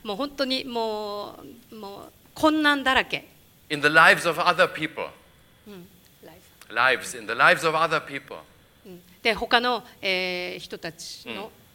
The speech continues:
Speaker 2: Yes.
Speaker 1: 命。
Speaker 2: Yes.
Speaker 1: はい。
Speaker 2: Like, like they, they go bankrupt, or they are sick, or they are ill, or they are divorced.
Speaker 1: あ、
Speaker 2: I mean, there are
Speaker 1: 他-、
Speaker 2: so many,
Speaker 1: 他の-
Speaker 2: so many things going on.
Speaker 1: 周りの人たちを見回しても、その人生を見回しても、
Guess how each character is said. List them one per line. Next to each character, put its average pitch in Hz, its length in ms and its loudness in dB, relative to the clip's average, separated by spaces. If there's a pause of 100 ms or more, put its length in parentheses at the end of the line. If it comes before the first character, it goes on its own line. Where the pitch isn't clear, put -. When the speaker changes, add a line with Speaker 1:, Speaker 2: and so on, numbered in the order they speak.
(280)
Speaker 2:
Yes. - 220 -14
Speaker 1:
命。 - 280 -20 (260)
Speaker 2:
Yes. 101 260 -6
Speaker 1:
は - 60 -14
い。 - 60 -18 (580)
Speaker 2:
Like, 143 200 -2
like 139 180 0 (200)
they, 147 280 -2 (300)
they 170 120 4
go 185 140 0
bankrupt, 156 680 4
or 127 100 0
they 143 140 2
are 156 100 4
sick, - 560 2
or 120 100 -4
they 131 120 0
are 147 240 4
ill, 139 460 2
or 110 140 -2
they 117 160 0
are 117 100 2
divorced. 135 680 0
Speaker 1:
あ、 180 220 -8
Speaker 2:
I 160 80 -8
mean, 170 180 2 (200)
there 226 140 0
are - 40 -4
Speaker 1:
他-、 240 120 4
Speaker 2:
so 294 120 2
many, 349 100 2
Speaker 1:
他 277 160 8
の- 269 300 0
Speaker 2:
so 339 200 0
many 311 300 2
things 311 440 -2
going 220 340 0
on. 214 340 2 (280)
Speaker 1:
周 247 200 10
り 240 120 2
の 262 240 2
人 240 160 -6
た 240 120 0
ち - 140 -2
を 208 80 2
見 202 180 0
回 220 360 4
し - 80 -6
て 233 100 0
も、 185 140 -8
そ - 100 -14
の 190 140 -10
人 220 180 -4
生 226 160 -2
を 175 100 0
見 175 160 -4
回 196 220 -2
し - 80 -10
て 247 120 -4
も、 214 220 -4